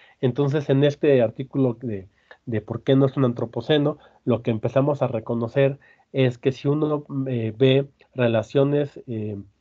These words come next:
relaciones alométricas entre, por ejemplo, energía y energía por unidad de, de, de, de, de área en cómo se organizan todos los mamíferos terrestres, incluyendo lo que yo llamo los Homo sapiens clásicos, cazadores-recolectores,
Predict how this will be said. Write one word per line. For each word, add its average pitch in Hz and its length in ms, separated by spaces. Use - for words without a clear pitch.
relaciones 139 520
alométricas 123 880
entre, 113 280
por 113 160
ejemplo, 127 300
energía 123 480
y 123 80
energía 110 420
por 127 120
unidad 113 360
de, 117 240
de, 101 580
de, 104 500
de, 104 400
de 110 260
área 131 460
en 110 180
cómo 117 260
se - 100
organizan 131 720
todos 160 400
los 120 200
mamíferos 127 540
terrestres, 131 640
incluyendo 127 680
lo 117 160
que 120 100
yo 123 120
llamo 127 320
los 110 280
Homo 131 260
sapiens 131 420
clásicos, 135 580
cazadores-recolectores, 117 1040